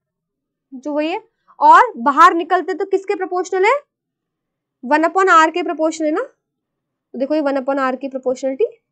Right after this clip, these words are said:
ऐसे आ गई। ओके, I hope it is clear, repeat after me, these are the important formulas, you will not have time to revise it again and again। ओके,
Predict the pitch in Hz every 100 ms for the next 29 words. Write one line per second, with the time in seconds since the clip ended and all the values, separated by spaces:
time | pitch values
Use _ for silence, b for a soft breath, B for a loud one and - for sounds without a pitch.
0 | 214 220 _ 196 190 _ _ _ _ _
1 | _ _ _ - 466 587 _ _ _ _
2 | _ _ _ _ _ - 254 269 311 320
3 | 330 339 330 311 320 415 392 277 330 339
4 | 320 330 311 339 381 311 311 302 311 285
5 | 285 294 320 320 277 285 311 349 254 277
6 | 269 269 302 359 330 320 320 285 294 294
7 | 262 254 262 254 233 226 220 190 190 _
8 | _ _ _ _ _ _ _ - 226 381